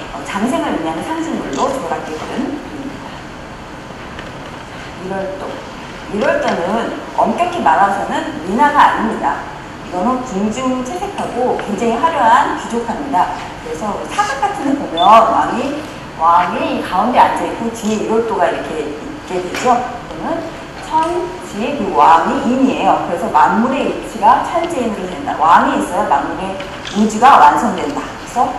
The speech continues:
우리 관념과 철학이 드는 대표적인 전통 채색화입니다.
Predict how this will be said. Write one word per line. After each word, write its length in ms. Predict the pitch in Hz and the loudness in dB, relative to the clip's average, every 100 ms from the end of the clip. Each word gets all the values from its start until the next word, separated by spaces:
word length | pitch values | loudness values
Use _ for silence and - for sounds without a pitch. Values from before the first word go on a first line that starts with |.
| - | -6
우리 260 | 175 - 175 | -8 -6 -6
관념과 420 | 175 170 196 208 214 | -6 -4 -4 0 0
철학이 260 | 349 370 359 | 0 -2 -2
드는 400 | - - - - - - | -6 -6 -8 -8 -12 -8
대표적인 640 | 220 220 - - 233 330 | -8 -6 -6 -6 -6 -6
전통 460 | 302 180 - 247 262 | -4 -8 -8 -6 -6
채색화입니다. 680 | 269 359 359 - 226 262 | -8 -10 -10 -8 -8 -8